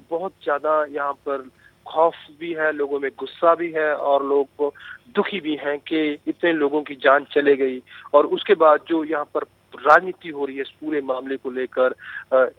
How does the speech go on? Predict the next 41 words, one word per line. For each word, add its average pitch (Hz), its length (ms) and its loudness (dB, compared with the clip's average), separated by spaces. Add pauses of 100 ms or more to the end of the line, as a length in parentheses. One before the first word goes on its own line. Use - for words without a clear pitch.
(100)
एक 143 100 -4
दूसरे 135 340 -4
के 131 140 -6
ऊपर 123 320 -2
जो 127 340 -4
दोष 135 240 2
प्रतिदोष 139 500 -2
चल 131 120 4
रहे 127 140 -2
हैं 131 100 -6
उसको 185 280 2
लेकर 143 240 -2
भी 131 120 -8
लोग 127 340 -2
हैं। 131 60 -2 (340)
पर 226 160 6 (380)
जब 214 220 6
हम 202 120 4
उस 202 320 -8
इलाके 156 360 0
में 208 100 -2
जब 170 180 -2
जाते 139 280 -4
हैं, 139 60 0
आज 135 240 2
भी 175 120 -12
हम 170 120 -8
उस 139 220 -10
इलाके 131 260 -4
में 135 180 -6
गए, 127 120 -8
तो 185 160 -14
लोग 233 220 4
गुस्से 185 340 -2
में 175 100 -2
जरूर 143 320 -12
थे, 160 40 2
या 147 100 6
थोड़ी 147 240 -4
बहुत 151 220 -6
ही, 156 80 -8